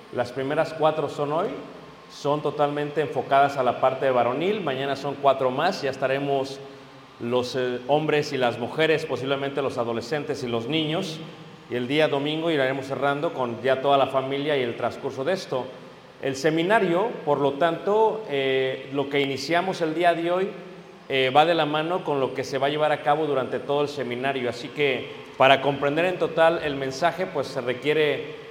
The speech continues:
la secuencia para que no haya ningún problema con, con la secuencia del mensaje. Y vamos a iniciar, eh, con el tema principal, y el tema principal, como lo pueden ver, es la familia, eh, disfuncional.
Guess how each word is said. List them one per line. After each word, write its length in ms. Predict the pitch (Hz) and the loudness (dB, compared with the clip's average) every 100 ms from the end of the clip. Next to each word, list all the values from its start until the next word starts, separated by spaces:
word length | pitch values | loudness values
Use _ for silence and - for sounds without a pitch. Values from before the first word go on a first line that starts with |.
| - | -2
la 200 | 131 135 | 4 4
secuencia 760 | 135 147 156 170 165 185 180 | 2 -6 -2 -2 -2 0 0
para 240 | 160 139 131 | 2 2 0
que 80 | 135 | -2
no 80 | |
haya 180 | 143 147 | 0 -2
ningún 300 | 139 131 143 | -4 -4 -6
problema 500 | 139 135 131 139 139 | -2 0 0 0 -2
con, 220 | 127 120 110 - - - - | -4 -4 -6 -12 -18 -14 -4
con 100 | 135 | 0
la 120 | 131 | 0
secuencia 560 | 127 - 143 143 147 | 0 0 0 2 4
del 160 | 135 113 | 4 4
mensaje. 580 | 113 113 135 139 - 110 95 - - - - - - - | 0 -2 4 4 2 -6 -12 -16 -20 -20 -20 -20 -20 -2
Y 360 | 160 147 143 | 2 4 4
vamos 340 | 139 175 214 214 | 4 4 4 4
a 80 | 185 | 4
iniciar, 560 | 151 - 170 180 233 - - - | 2 2 4 6 4 -2 -8 -4
eh, 320 | 135 131 127 - | 0 2 2 0
con 260 | 139 139 | 0 2
el 160 | 151 143 | 0 2
tema 300 | 170 190 190 | 4 4 4
principal, 600 | 156 139 139 143 151 180 | 0 -2 -2 6 6 6
y 20 | |
el 160 | 160 - | 2 2
tema 200 | 156 160 | 0 0
principal, 480 | 143 127 131 147 | -4 -4 2 2
como 140 | 151 143 | 4 0
lo 140 | 127 | 2
pueden 240 | 147 147 143 | 2 2 2
ver, 100 | 143 | 0
es 260 | 151 147 - - - - - - | 0 -4 -12 -16 -18 -20 -18 -2
la 160 | 123 | -2
familia, 720 | 131 139 139 151 160 175 185 - - | 0 0 0 -2 0 0 0 -4 -6
eh, 360 | 131 127 131 131 | -2 -2 -2 -4
disfuncional. 1600 | 139 175 180 - - - 151 170 160 - 135 135 139 143 101 - | 2 2 0 -6 -12 -4 0 0 0 -4 2 2 6 4 2 -6